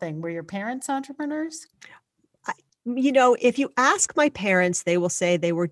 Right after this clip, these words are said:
Speaker 2: definitely not entrepreneurs. So I grew up on Long Island. My dad, as I mentioned, is a teacher and a coach. So he taught school at the middle school and high school level for thirty-six years, the most stable job.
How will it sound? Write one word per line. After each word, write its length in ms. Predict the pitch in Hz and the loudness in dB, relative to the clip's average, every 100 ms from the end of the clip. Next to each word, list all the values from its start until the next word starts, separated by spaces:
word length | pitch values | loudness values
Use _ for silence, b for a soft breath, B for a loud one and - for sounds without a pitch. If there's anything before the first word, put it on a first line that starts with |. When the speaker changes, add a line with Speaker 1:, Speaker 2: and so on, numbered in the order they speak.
| _ | _
Speaker 2:
definitely 480 | 277 269 - 233 220 | 2 2 0 -2 0
not 340 | 180 160 160 - | 2 2 2 0
entrepreneurs. 800 | 156 - 151 151 156 - - - | -4 -4 -14 -12 -12 -10 -8 -10
So 680 | - - - 185 175 175 175 - | -8 -6 -2 2 4 4 4 2
I 120 | 190 | -2
grew 200 | 196 208 | 0 0
up 140 | 220 | 4
on 120 | 277 | 2
Long 180 | 269 262 | 2 0
Island. 460 | 190 165 185 277 - B B B B | 0 -2 -4 -4 -8 B B B B
My 320 | 190 185 185 | 0 2 2
dad, 640 | 175 185 165 165 165 180 - | 0 -2 -2 0 2 0 -2
as 160 | 180 | -2
I 100 | 190 | 0
mentioned, 440 | 180 170 170 208 208 | 0 0 -2 -4 -4
is 100 | 190 | -4
a 80 | 190 | -6
teacher 460 | - 190 - 208 | -6 -6 -4 -2
and 100 | 208 | -2
a 60 | 254 | -4
coach. 580 | - 190 190 330 - 202 | -4 -2 -2 -2 -6 -8
So 340 | - - 180 | -8 -2 0
he 160 | 180 190 | 0 -4
taught 320 | - 185 - | -4 -6 -4
school 580 | - - 202 202 254 311 _ b b b | -10 -6 -4 0 0 -2 _ b b b
at 160 | 180 | -4
the 260 | - 180 180 | 0 0 0
middle 300 | 196 190 190 | 0 0 0
school 300 | - - 190 | -4 -6 -4
and 100 | 202 | -4
high 160 | 180 175 | -4 -4
school 300 | - 220 202 | -4 -4 -2
level 240 | 165 190 | -2 -4
for 160 | 208 190 | -6 -10
thirty-six 760 | - 170 170 202 - 233 - | -4 0 0 -2 -4 -6 -4
years, 380 | 165 170 214 247 | -2 0 0 -2
the 100 | 175 | -4
most 320 | 156 208 - | -2 -2 -2
stable 680 | - - - 160 151 170 220 | -4 -4 -2 0 0 0 -2
job. 540 | 202 165 160 196 226 | -2 0 2 2 0